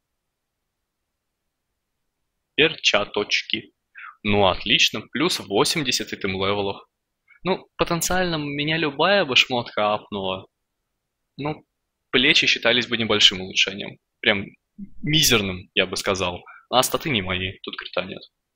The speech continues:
Ну и ладно. Делов-то. Я-то думал, там плюс кристалл хаоса будет, а нет, всё хорошо. О, нижний ярус. Ну.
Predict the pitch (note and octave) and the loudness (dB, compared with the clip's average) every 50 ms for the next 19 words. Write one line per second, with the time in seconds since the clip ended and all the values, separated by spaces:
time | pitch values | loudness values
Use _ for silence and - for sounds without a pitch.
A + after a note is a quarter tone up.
0 | _ _ _ _ _ - A2+ G2+ G2 G2 F#2+ F#2+ F2+ F#2+ A2 D3+ E3+ - D3 C#3+ | _ _ _ _ _ -6 -2 -2 0 -2 -2 -2 -2 -2 -2 -2 -4 -6 -8 -10
1 | C#3+ - _ _ _ _ _ _ _ _ _ _ _ _ _ - - - - _ | -10 -12 _ _ _ _ _ _ _ _ _ _ _ _ _ -20 -20 -20 -20 _
2 | _ _ _ _ _ _ _ _ _ _ _ _ _ _ _ - G2 G2+ G2+ G2+ | _ _ _ _ _ _ _ _ _ _ _ _ _ _ _ -8 -4 -4 -2 2
3 | G#2+ G#2+ G2+ - - - - _ _ _ _ _ _ _ _ _ _ _ _ _ | 2 0 0 0 -10 -12 -14 _ _ _ _ _ _ _ _ _ _ _ _ _
4 | _ _ _ _ _ _ _ _ _ _ _ _ _ _ - G2 G2 G2+ - F#2+ | _ _ _ _ _ _ _ _ _ _ _ _ _ _ 0 0 0 0 0 -6
5 | F#2+ G2 F#2+ F#2+ F#2+ F#2+ - - - A#2 _ _ _ A2+ A2+ A2 - - - G#2+ | -8 -8 -12 -12 -12 -12 -12 -16 -18 -18 _ _ _ -6 -6 -4 -4 -4 -6 -6
6 | - - G2+ F#2+ F#2 - - - F#2+ G2 A2 A#2 - - A2 G#2+ A2 G#2 G2 F#2+ | -2 -2 -2 -2 -2 -4 -6 -6 -6 -6 -6 -6 -6 -8 -8 -12 -16 -14 -14 -14
7 | - - G2+ G2+ G#2 A2 - F3 - - - - _ _ - G#2 G2 - - - | -12 -12 -12 -12 -12 -12 -14 -14 -12 -14 -16 -16 _ _ -12 -12 -8 -6 -6 -8
8 | - - _ _ _ _ _ _ - - _ _ _ - C3+ D#3 C#3 A#2+ D3 E3+ | -8 -10 _ _ _ _ _ _ -20 -20 _ _ _ -4 -4 -2 0 0 0 0
9 | D3+ B2 G#2 F#2+ G2 G2+ A2+ B2+ B2 A2+ - - _ _ _ _ _ _ _ _ | 0 0 -4 -2 0 0 -2 -2 -4 -8 -14 -18 _ _ _ _ _ _ _ _
10 | _ _ _ _ _ _ _ _ _ _ _ _ _ _ _ _ _ _ _ _ | _ _ _ _ _ _ _ _ _ _ _ _ _ _ _ _ _ _ _ _
11 | _ _ _ _ _ _ _ _ _ _ _ _ _ _ _ _ _ _ _ _ | _ _ _ _ _ _ _ _ _ _ _ _ _ _ _ _ _ _ _ _
12 | _ _ _ _ _ _ - G#3+ - - | _ _ _ _ _ _ -14 -14 -14 -14